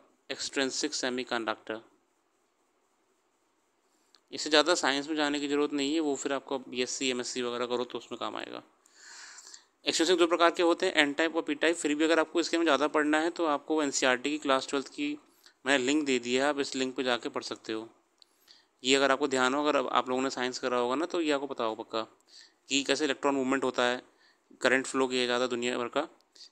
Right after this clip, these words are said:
इलेक्ट्रॉन फ्लो basically। इससे क्या होता है कि, अ,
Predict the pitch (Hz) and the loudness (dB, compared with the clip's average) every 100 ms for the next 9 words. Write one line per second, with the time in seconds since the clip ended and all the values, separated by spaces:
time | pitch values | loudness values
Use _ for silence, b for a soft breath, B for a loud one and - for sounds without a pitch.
0 | - 123 143 135 123 135 120 123 117 117 | -6 -2 2 0 2 2 2 0 -4 -6
1 | - _ _ _ _ 139 - 160 156 143 | -8 _ _ _ _ -4 0 2 4 4
2 | 139 147 151 156 151 | 2 -2 0 -2 0